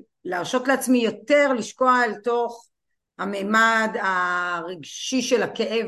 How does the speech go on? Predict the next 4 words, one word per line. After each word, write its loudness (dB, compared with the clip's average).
בלבד. 0
היום, 4
בימים 2
כאלה, 0